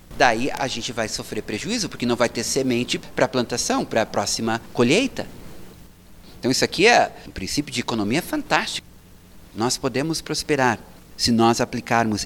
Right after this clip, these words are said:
este princípio. Quando vem aquela vozinha, "Dê tanto para fulano", ou "Compra um rancho para ciclano", não duvida, age, se move pela fé, te arrisca.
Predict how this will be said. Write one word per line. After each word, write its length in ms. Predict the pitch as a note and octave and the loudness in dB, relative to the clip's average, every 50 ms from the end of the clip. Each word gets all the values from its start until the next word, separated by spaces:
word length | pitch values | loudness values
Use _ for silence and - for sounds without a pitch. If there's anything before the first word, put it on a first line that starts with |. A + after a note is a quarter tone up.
| - | -2
este 280 | B2+ B2 A#2+ - - B2+ | 0 0 0 0 -2 -4
princípio. 640 | - - B2 A#2 - - - A2+ G#2+ - - F2+ - - - - - - - - - - - - - - - - - - - - - - - - - - - - - - - - - - - - - - - | -4 -2 -4 -2 -2 -2 -4 -4 -6 -6 -12 -14 -14 -16 -20 -20 -20 -20 -20 -20 -20 -20 -20 -20 -20 -20 -20 -20 -20 -20 -20 -20 -20 -20 -20 -20 -20 -20 -20 -20 -20 -20 -18 -16 -16 -14 -14 -16 -16 -10 0
Quando 220 | - - A3 G#3+ F3 | 0 2 2 2 4
vem 160 | D3+ D#3+ D#3 | 4 6 6
aquela 300 | D#3+ D#3 D#3 C#3 B2+ A2+ | 6 4 4 2 2 4
vozinha, 480 | A2+ A2+ G#2+ - - A2 A#2+ B2+ B2 - - - - - - | 4 2 2 2 2 0 0 0 0 -2 -6 -18 -18 -18 -14
"Dê 300 | - G2 B2 B2 C3+ B2+ | -6 2 4 4 4 4
tanto 440 | B2 - - A2 G#2 G2+ - - - | 0 -2 -4 -2 -2 -2 -6 -10 -10
para 120 | - E2+ | -10 -10
fulano", 420 | D#2+ - - F2+ F2+ F2 D#2+ D2+ - - - - - - - - - - - - - - - - - - - - - - - | -10 -8 -8 -6 -6 -6 -6 -8 -10 -12 -12 -14 -14 -16 -18 -20 -20 -20 -20 -20 -20 -20 -20 -20 -20 -20 -20 -20 -16 -8 -6
ou 80 | G2+ | -6
"Compra 380 | - - - D#3 E3 E3 - C#3 | -6 -2 0 0 0 0 -2 -6
um 60 | A#2+ | -6
rancho 500 | G2 - A#2 A2+ G#2+ F#2+ - - - - | -4 -4 -4 -2 -2 -2 0 0 0 0
para 180 | - - E2+ - | 0 -2 -4 -6
ciclano", 480 | - - - - - G2 F#2 E2+ D#2 - - - - - - - - - - - - | -6 -6 -6 -6 -6 -6 -6 -6 -8 -10 -14 -16 -18 -20 -20 -20 -20 -20 -18 -12 -6
não 280 | - C#3 F3 G#3+ A#3+ | 0 0 2 2 0
duvida, 580 | G#3+ G#3+ F#3+ D3 B2+ C#3 F3 G#3 G3+ - - - - - - - - - - - - - - - | -2 -4 -6 -8 -6 -6 -6 -6 -8 -8 -10 -10 -10 -10 -8 -10 -8 -8 -10 -8 -8 -8 -6 0
age, 520 | - F3 G3+ A3 G#3+ D#3+ - - F#2 E2+ - - - - - - - - - - - - - - - | 0 2 2 2 0 -2 -4 -6 -6 -10 -14 -18 -20 -20 -20 -18 -18 -18 -18 -18 -18 -18 -18 -14 -10
se 180 | - - - | -8 -4 -2
move 360 | D3 C#3+ E3 G3 A3+ G3 G#3+ - | 0 4 4 4 4 4 2 -2
pela 200 | - F#3 E3 D3+ | -2 -2 -2 -2
fé, 160 | - F3 D3+ | -2 -2 -4
te 160 | - - - | -2 -4 -4
arrisca. 520 | D3+ - - - G#3 - - - - - | -4 -2 -2 -2 4 6 6 6 6 4